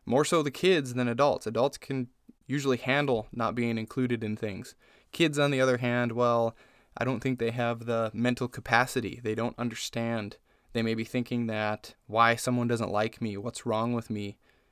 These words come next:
or why certain people just don't like them. And it's much harder for them, and frankly, it sucks when they're on the receiving end of it. It makes us feel good that people want to be around us. And like I mentioned earlier, it's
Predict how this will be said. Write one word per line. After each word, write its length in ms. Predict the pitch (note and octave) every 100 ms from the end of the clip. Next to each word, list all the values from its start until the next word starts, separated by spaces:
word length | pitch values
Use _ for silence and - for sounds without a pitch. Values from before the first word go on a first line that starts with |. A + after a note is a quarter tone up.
| _ -
or 540 | A2 G#2+ G#2+ G#2+ G#2+ _ _ _ - -
why 220 | A2 A#2
certain 300 | A#2+ B2+ A2+
people 520 | A2 A#2 A#2+ A#2+ A#2+ A#2+ A#2+
just 180 | - A#2
don't 160 | C3 G#2+
like 240 | B2+ -
them. 180 | - A#2+ _ _ -
And 80 | A2
it's 140 | A2+
much 180 | C3+ C#3+
harder 500 | - F3+ D3+ A#2 C3+ -
for 120 | A#2+
them, 360 | G#2+ G#2+ C3 - _ -
and 160 | G#2+
frankly, 420 | - A#2+ - A#2
it 200 | - G2
sucks 520 | - F3+ C#3 - - - -
when 440 | G#2 A2 A2+ A2+ A2+
they're 200 | B2 A2
on 120 | A#2
the 60 | A#2+
receiving 360 | B2 C#3+ D3 D#3+
end 140 | E3
of 60 | -
it. 100 | - _ _ -
It 60 | A#2+
makes 220 | D#3 F3
us 100 | -
feel 180 | F3 E3
good 260 | D3+ F#3
that 140 | F#3+ -
people 240 | C3 B2
want 200 | A#2 G#2+
to 60 | B2
be 140 | A#2
around 340 | G#2+ G#2 G#2+ F#2
us. 280 | - - - _ _ -
And 140 | G2+
like 180 | A#2+ C#3
I 40 |
mentioned 320 | C#3 D3 C3+
earlier, 380 | C3 D3 B2 - A2
it's 460 | A2 - - -